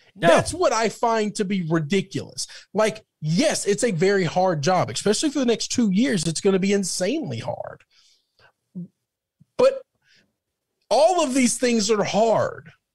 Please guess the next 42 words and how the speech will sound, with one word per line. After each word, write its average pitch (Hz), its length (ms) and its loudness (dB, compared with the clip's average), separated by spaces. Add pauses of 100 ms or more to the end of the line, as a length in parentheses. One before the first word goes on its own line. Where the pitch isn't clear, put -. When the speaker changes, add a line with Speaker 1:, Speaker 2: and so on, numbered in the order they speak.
(160)
Speaker 2:
Like, 233 280 0 (400)
nothing 339 440 6 (120)
in 330 100 -2
this 294 200 0
sport 285 460 2
is 233 200 0
easy. 247 480 -2 (160)
That's 247 160 -2
why 302 180 4
these 349 160 2
guys 269 260 -2
are 254 100 2
highly 262 440 0
compensated. 165 800 -2
I 110 60 0
was 139 120 2
just 160 160 -2
trying 143 140 0
to 127 40 -2
look 123 180 -2
up 110 120 -6
Timmy 120 180 -2
Chang's 104 280 -2
contract. 92 480 -8
I 104 40 -20
couldn't 95 200 -8
find 90 280 -12
the 90 60 -20
numbers. 82 360 -18 (200)
Speaker 1:
Nah, 107 200 2
Speaker 2:
But, 233 60 4
Speaker 1:
they - 60 4
don't 107 80 6
Speaker 2:
like, 107 80 4
Speaker 1:
have 107 80 4
'em 98 80 -4
out 92 160 -4
yet. 98 160 -4 (840)
Speaker 2:
but, 226 160 0
like, 240 400 0
this 185 400 0
is 226 220 0